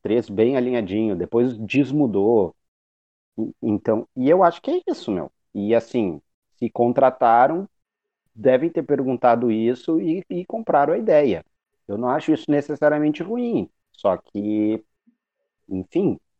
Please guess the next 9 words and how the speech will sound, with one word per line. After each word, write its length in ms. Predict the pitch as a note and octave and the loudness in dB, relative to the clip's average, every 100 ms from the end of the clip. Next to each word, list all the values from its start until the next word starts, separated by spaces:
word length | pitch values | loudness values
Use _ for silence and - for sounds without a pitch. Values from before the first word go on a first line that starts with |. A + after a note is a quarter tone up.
| - | -4
é 120 | E2 | -2
isso, 320 | G2 E3+ - F#3 | 0 0 -2 -8
não 160 | E3+ | -4
vai 200 | D#3+ A#2 | 0 0
ter 400 | B2 C3+ B2+ B2+ _ _ _ | 0 0 0 0 _ _ _
um 320 | A2+ G#2+ G#2 G#2+ | 0 2 2 4
ao 180 | G2+ | 4
onze, 340 | F#2 F2 D#2 D2 | 2 -2 -6 -12
entendeu? 460 | - D#2+ D#2 C2+ | -14 -10 -10 -12